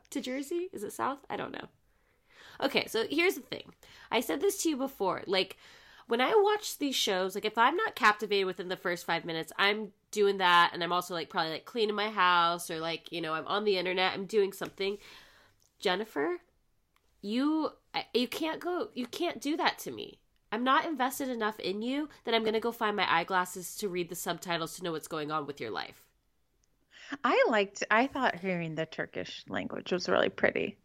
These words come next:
Speaker 1: I think, I, well, I told you, I have P T S D because in high school I dated a Turkish guy, and he'd bring me to family events, and they would all talk about me.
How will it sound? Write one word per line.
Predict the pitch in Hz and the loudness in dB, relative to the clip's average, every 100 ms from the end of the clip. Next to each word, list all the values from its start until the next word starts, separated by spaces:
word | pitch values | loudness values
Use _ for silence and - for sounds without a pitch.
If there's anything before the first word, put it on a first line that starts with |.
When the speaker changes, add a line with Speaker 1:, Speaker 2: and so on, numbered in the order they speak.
| _ | _
Speaker 1:
I | 254 | -6
think, | 262 330 | -4 4
I, | 233 269 | 4 6
well, | 277 | 6
I | 294 | 4
told | 294 320 | 4 0
you, | 247 | 2
I | 202 | 2
have | 254 330 | 0 0
P | 330 | -2
T | 311 277 | -2 -2
S | 226 | -4
D | - 214 | -4 -2
because | 196 196 180 | -2 -2 -2
in | 196 | -4
high | 185 214 | -2 0
school | 220 214 | 0 0
I | 185 | 0
dated | 175 180 185 190 | 2 2 4 2
a | 175 | -2
Turkish | - - 147 151 143 | -4 -2 -2 -4 -6
guy, | - 143 135 185 _ _ _ _ _ - - - | -4 -2 -4 -6 _ _ _ _ _ -20 -10 6
and | 247 | 6
he'd | 240 214 | 8 6
bring | - 196 | 8 6
me | 240 247 | 6 0
to | 247 | -2
family | - 233 208 208 190 | -2 0 2 4 2
events, | 170 190 180 170 | 2 0 0 -2
and | - 196 | -4 0
they | |
would | 185 190 | 0 2
all | 190 214 | 4 4
talk | 220 - - - | 4 6 6 6
about | 208 104 - | -4 -4 -6
me. | - - | -14 -18